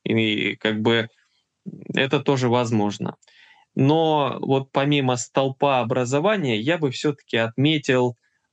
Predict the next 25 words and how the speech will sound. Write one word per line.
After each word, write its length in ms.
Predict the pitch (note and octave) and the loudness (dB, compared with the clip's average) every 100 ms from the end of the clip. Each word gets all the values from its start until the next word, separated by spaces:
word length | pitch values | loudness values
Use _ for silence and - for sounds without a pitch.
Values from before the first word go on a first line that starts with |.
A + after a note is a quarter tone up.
| - | -4
э, 360 | - - - B2 | -4 -2 -6 -4
такой 320 | A#2+ A#2 C3 | -4 0 0
фактор, 520 | A#2+ D#3 D#3 - A2+ A#2+ | 2 0 -2 -2 -4 -2
как 280 | C3+ C#3 - _ | -2 -2 -6 _
активность. 1000 | - A#2+ A#2 - C3+ A#2+ G2+ F#2+ - - - | -6 -4 -4 0 0 2 0 -4 -8 -14 -2
То 100 | A2+ | 0
есть 240 | A2+ - | 0 0
если 640 | C3+ D#3+ D#3+ C3 C3 B2 A#2+ _ _ _ - | 2 2 0 0 2 0 -2 _ _ _ -6
вы 520 | B2+ C#3+ C#3 A2+ G#2 | 0 2 2 2 0
находитесь 760 | A#2 A#2 D3+ C#3 A#2 A2+ A2 - | -2 -2 0 0 -2 -2 -6 -4
на 160 | A#2 A#2 | -6 -4
своей 560 | - A#2+ B2+ B2+ A2 | 0 0 2 2 0
работе 1120 | G#2 - - A2+ B2 B2+ B2 A#2 A2 G2+ G#2+ - | -2 -4 -2 -2 0 0 -2 -2 -2 0 -2 -4
длительное 500 | B2 C3 - A#2 A2+ | -2 -2 -2 -2 -2
количество 600 | A2 A2+ A#2+ - - A#2+ | -2 -2 -2 -4 -4 -2
лет, 280 | A2+ D#3 F#3 - _ _ _ _ _ _ - | 0 0 -2 -6 _ _ _ _ _ _ -6
э, 480 | A2 A#2 A2+ G2+ G2+ | -2 0 0 0 -2
вы 300 | - B2+ B2 | -2 0 2
не 220 | A2+ D3 | 2 0
растете 600 | E3 C#3+ - - C3 A#2 | 0 -2 -4 -2 -2 -2
по 160 | A2+ A#2 | -4 -4
тем 280 | A#2 B2 A2+ | 0 0 2
или 240 | A2+ A#2 | 2 0
иным 240 | A#2 A2+ G#2+ | 0 0 0
причинам, 800 | B2+ A#2+ - A#2 G#2 G2+ F#2 | 0 0 0 0 0 -2 -4